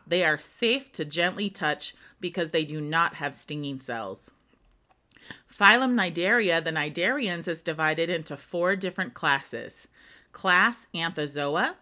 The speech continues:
the true corals and anemones. Class Cubozoa, the box jellies. Class Hydrozoa, the hydroids and fire corals. And class Scyphozoa, true jellies.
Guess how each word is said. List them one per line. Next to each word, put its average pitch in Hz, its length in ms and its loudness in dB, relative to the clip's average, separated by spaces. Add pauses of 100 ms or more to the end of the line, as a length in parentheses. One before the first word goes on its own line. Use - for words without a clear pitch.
(580)
the 160 80 0
true 214 360 -4
corals 180 600 0
and 151 160 -4
anemones. 160 800 -4 (640)
Class 196 440 2
Cubozoa, 170 960 0 (280)
the 160 100 -4
box 151 500 0
jellies. 175 760 -2 (460)
Class 185 400 4
Hydrozoa, 180 920 2 (180)
the 156 100 -4
hydroids 196 800 0
and 156 160 -6
fire 170 380 2
corals. 160 720 -4 (480)
And 240 300 2
class 185 480 0
Scyphozoa, 143 800 -2 (320)
true 190 400 0
jellies. 135 720 -4